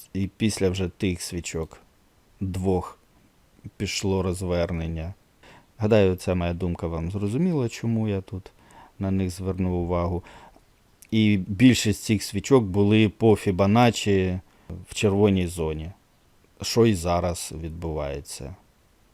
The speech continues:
До речі, напишіть, як вам, е, інфа з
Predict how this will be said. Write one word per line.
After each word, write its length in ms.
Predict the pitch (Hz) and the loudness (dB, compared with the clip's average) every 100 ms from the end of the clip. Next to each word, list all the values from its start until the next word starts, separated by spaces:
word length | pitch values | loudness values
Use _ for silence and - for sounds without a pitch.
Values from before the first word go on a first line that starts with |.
| _ _ _ _ | _ _ _ _
До 180 | 101 113 | 2 4
речі, 440 | 120 113 107 98 - | 6 4 4 2 2
напишіть, 540 | 98 104 110 - 95 | 0 2 0 -2 2
як 240 | 113 117 104 | 4 4 4
вам, 400 | 104 101 98 98 _ _ 101 | 4 4 0 -6 _ _ -4
е, 420 | 92 90 87 85 107 | -2 0 -2 -4 0
інфа 440 | 104 95 92 90 | 0 0 -2 -2
з 400 | - - 92 | -4 -4 -2